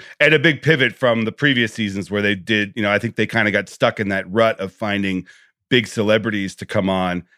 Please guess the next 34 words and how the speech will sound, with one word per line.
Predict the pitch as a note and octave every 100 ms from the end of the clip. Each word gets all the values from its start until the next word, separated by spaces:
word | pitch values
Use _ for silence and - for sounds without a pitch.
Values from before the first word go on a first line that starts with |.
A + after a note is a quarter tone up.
| _ -
and | G#2 G2+ G2 G2 -
do | A#2+ A2+
the | G2+
big | F2+ G#2 F#2
personalities | G#2+ G2+ G2+ G2+ G2+ G2 F#2
of | E2+
the | F2+
Trump | - C3
administration. | A#2+ F#2 F#2 - F2+ F2 - F2
And | F2+ - - -
that | B2 A#2+
worked | C#3 C3+
for | B2
a | A2+
while, | A#2 C3+ B2 G#2
but | F2+ G#2 G#2 _ _
Alec | A#2+ C3 -
Baldwin | B2 A2+
got | A2+ G#2+
sick | C3 A2+
of | A2
it. | A2 G#2+ F#2 _ _ -
You |
know, | G#2+
you | G#2 G#2
could | A2+
have | G#2+ A2+
your | G#2+
Matt | A2 G#2+
Damon | A#2 G#2+ G#2+ G#2
as | F#2
Brett | G#2+ G2+
Kavanaugh, | A2 G#2+ G2+ F#2+ F#2 F#2 _ _ -
but | A#2+ A2 -